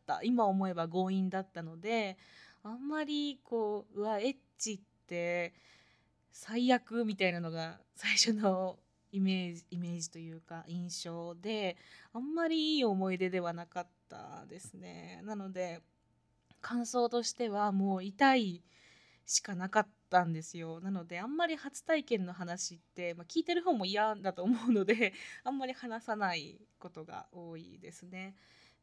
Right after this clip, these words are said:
あ、その大学生の先輩とはもうすぐ、あの、別れちゃったんですけど、えー、そんな感じですかね。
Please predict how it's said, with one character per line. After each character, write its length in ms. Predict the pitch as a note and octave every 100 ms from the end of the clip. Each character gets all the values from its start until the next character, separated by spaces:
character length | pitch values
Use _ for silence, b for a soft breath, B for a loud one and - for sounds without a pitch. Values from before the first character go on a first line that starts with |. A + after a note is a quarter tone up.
| F3+
あ、 80 | E3
そ 140 | A3+
の 80 | G#3+
大 160 | A#3+
学 140 | B3 B3+
生 100 | A3
の 100 | F#3
先 200 | F#3+ F#3+
輩 180 | G3 G3+
と 120 | B3+
は 140 | D#4+ E4
も 120 | A3+
う 20 |
す 140 | -
ぐ、 180 | G#3+ E3 -
あ 60 |
の、 140 | E3+ -
別 220 | E3+ F3
れ 120 | E3
ち 120 | E3
ゃ 40 | E3
っ 40 |
た 200 | - -
ん 60 | -
で 80 | -
す 120 | -
け 120 | -
ど、 280 | A#3+ C#4 - B B B B B _
え 1040 | G3+ F#3 F#3 F3+ E3+ F#3+ - - E3+ D3+ E3
ー、 20 |
そ 180 | G3+ G#3
ん 80 | F#3+
な 120 | F#3+
感 340 | G3 G3 F#3+
じ 160 | F#3+ F#3+
で 120 | F#3
す 120 | F#3
か 200 | - F#3
ね。 460 | F3+ G3 G3 F#3+ F#3